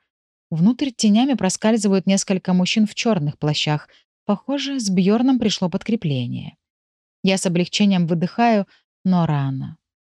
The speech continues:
Воздух между стражами и нами идёт густыми волнами. Прямо из воздуха возникают орки. Самые настоящие.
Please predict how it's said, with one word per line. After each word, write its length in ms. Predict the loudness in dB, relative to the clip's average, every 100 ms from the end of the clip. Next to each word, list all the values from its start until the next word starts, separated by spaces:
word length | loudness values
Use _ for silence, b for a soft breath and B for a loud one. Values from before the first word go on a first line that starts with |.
| _ _ 0
Воздух 360 | 0 2 0
между 300 | 0 0 -2
стражами 560 | -2 0 2 2 2 4
и 40 |
нами 320 | 4 4 4
идёт 180 | 2 0
густыми 400 | 0 -2 2 2
волнами. 640 | 2 0 0 0 0 -4 -8 _ _ _ _
Прямо 300 | 0 2 4
из 120 | 2
воздуха 460 | 0 0 0 -2 0
возникают 580 | 0 0 0 0 0 -2
орки. 460 | -2 -4 -8 -14 -14 _ _ _ _
Самые 420 | -4 2 4 4
настоящие. 880 | 4 2 -2 -2 -2 -4 -4 -8